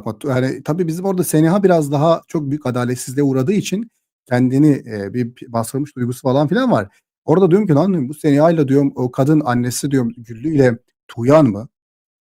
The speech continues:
E, ama burada tam tersi orada tabii. Tuğyan sanki o anne, diğeri de Güllü gibi geliyor. Böyle enteresan bir şey ya. Böyle izlerken artık bunu kafayı yedirttiniz bize ya.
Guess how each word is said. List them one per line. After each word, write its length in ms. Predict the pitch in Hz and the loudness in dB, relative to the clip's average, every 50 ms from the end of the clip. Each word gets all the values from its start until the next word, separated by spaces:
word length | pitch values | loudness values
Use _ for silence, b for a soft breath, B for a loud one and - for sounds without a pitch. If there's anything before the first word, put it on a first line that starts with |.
| _ | _
E, 60 | - 117 | -6 -4
ama 240 | 113 151 180 180 | 0 2 2 2
burada 200 | 165 185 202 214 | 4 4 4 4
tam 220 | 214 180 190 190 185 | 4 4 2 4 4
tersi 340 | 160 - 127 117 - - 151 | 4 2 2 2 0 0 0
orada 280 | 127 104 95 82 82 | 0 0 -2 -6 -8
tabii. 420 | - - 98 123 180 202 214 - _ _ | -10 -6 -2 0 0 0 0 -4 _ _
Tuğyan 480 | _ - 135 131 139 170 190 196 190 - | _ -2 0 2 4 6 4 4 2 0
sanki 340 | 156 - 160 160 147 151 151 | -2 -2 0 0 2 0 0
o 80 | 151 120 | 0 0
anne, 400 | 127 123 123 127 143 190 220 233 - - 139 | 0 0 2 2 2 0 -2 -4 -10 -16 -6
diğeri 260 | 131 160 147 123 120 | 0 2 2 2 2
de 200 | 139 185 202 208 208 _ _ _ _ _ _ | 2 -2 -2 -2 -6 _ _ _ _ _ _
Güllü 180 | - 143 156 170 | -2 0 0 2
gibi 200 | 147 139 135 147 | 2 2 2 2
geliyor. 460 | 127 113 98 95 113 151 190 202 202 b b b b - | 2 0 0 2 2 2 2 0 -2 b b b b -2
Böyle 140 | 156 160 170 | -2 0 2
enteresan 560 | 156 180 202 202 190 170 156 - 190 196 165 | 2 2 4 4 4 2 2 2 0 0 0
bir 60 | 147 | 0
şey 160 | - - 185 | 2 4 4
ya. 120 | 175 139 120 | 4 4 4
Böyle 140 | 123 123 | 2 0
izlerken 360 | 123 120 127 160 170 165 160 143 | 0 0 2 0 0 0 0 0
artık 280 | 151 147 - 139 120 | 0 0 -2 -4 -8
bunu 120 | 131 143 139 | -10 -10 -6
kafayı 300 | - 127 110 - 131 185 | -6 -4 -2 0 0 2
yedirttiniz 480 | 208 202 165 139 - - 127 120 110 107 | 2 2 0 -2 -6 -4 -6 -6 -6 -6
bize 160 | 104 101 107 | -8 -8 -8
ya. 160 | 104 117 160 | -8 -8 -10